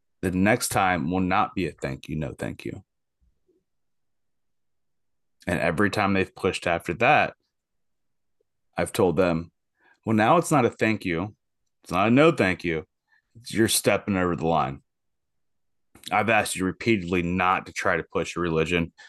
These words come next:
or your beliefs on me or my family for that matter. Do not step over this line. I am warning you right now that you are going to ruin our relationship, our friendship of whatever sort it might be,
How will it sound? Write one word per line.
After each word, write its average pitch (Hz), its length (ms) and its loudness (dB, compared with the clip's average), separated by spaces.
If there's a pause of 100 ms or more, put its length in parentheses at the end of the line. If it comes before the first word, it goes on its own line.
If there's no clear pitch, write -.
(200)
or 82 140 -4
your 87 160 0
beliefs 92 420 0
on 85 220 4
me 85 340 -2
or 110 160 4
my 101 160 2
family 92 600 -2
for 71 140 -6
that 71 180 -2
matter. - 400 -4 (1160)
Do 113 140 4
not 95 480 4
step - 320 -2
over 85 220 4
this 78 240 -4
line. 78 400 -2 (100)
I 90 120 -2
am 92 180 0
warning 120 360 4
you 85 320 0 (440)
right 92 240 0
now 92 500 0
that 64 160 -6
you 95 160 0
are 98 80 0
going 92 180 0
to 87 80 2
ruin 101 400 2
our 90 220 4
relationship, 104 800 0 (120)
our 98 160 4
friendship 101 720 -2 (600)
of 90 220 -2
whatever 95 240 2
sort 92 300 2
it - 60 0
might 80 260 -2
be, 101 260 -4